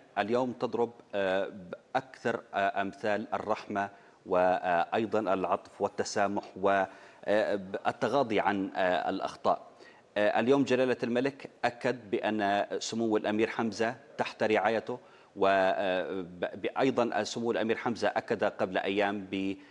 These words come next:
بوساطة الأمير الحسن بن طلال بأنه ملتزم بنهج، آه، الدولة الأردنية وأيضًا بالأسرة الهاشمية، وملتزم أيضًا بما ورثه عن أجداده، وملتزم أيضًا برسالة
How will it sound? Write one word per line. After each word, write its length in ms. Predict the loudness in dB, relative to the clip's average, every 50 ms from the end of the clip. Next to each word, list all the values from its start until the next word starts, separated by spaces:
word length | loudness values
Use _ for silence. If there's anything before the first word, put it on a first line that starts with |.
| -20 -10 -4
بوساطة 540 | -2 -2 0 2 0 0 0 -2 -2 -2 -2
الأمير 360 | -2 -2 -2 0 0 0 0
الحسن 420 | -2 -2 -6 -8 -6 -4 -6 -4
بن 120 | -4 -6 -4
طلال 280 | -2 0 2 2 2
بأنه 340 | 0 0 -2 -2 -2 -4 -4
ملتزم 540 | -4 -4 -4 -2 0 0 0 0 0 -2 -2
بنهج، 440 | -2 -2 -2 -2 -4 -6 -8 -10 -8 -4
آه، 220 | -2 -2 0 0 -2
الدولة 280 | -2 0 0 2 2
الأردنية 560 | 0 -2 -2 -4 -2 -2 -2 0 0 0 2 2
وأيضًا 760 | 2 2 2 2 2 2 0 0 0 0 0 0 0 -2 -4 -10 -16 -20 -20 _ -6
بالأسرة 760 | -2 0 2 2 4 2 2 0 0 -4 -2 0 0 2 2
الهاشمية، 580 | 0 0 -2 -2 -2 -4 -6 -4 -2 0 2 4
وملتزم 580 | 4 4 2 0 -2 0 -2 0 0 -2 0 0
أيضًا 220 | 0 0 0 0
بما 1040 | -2 -2 -4 -4 -2 -2 -2 -4 -6 -10 -20 -20 -8 -2 0 0 0 0 0 2 2
ورثه 560 | 4 4 4 2 0 -2 -2 0 0 2 2
عن 180 | 2 2 0 0
أجداده، 420 | -2 -4 -2 0 0 2 2 2
وملتزم 540 | 2 2 2 0 2 2 2 2 2 0 2
أيضًا 200 | 2 2 2 2
برسالة 460 | 2 2 2 2 2 2 2 0 0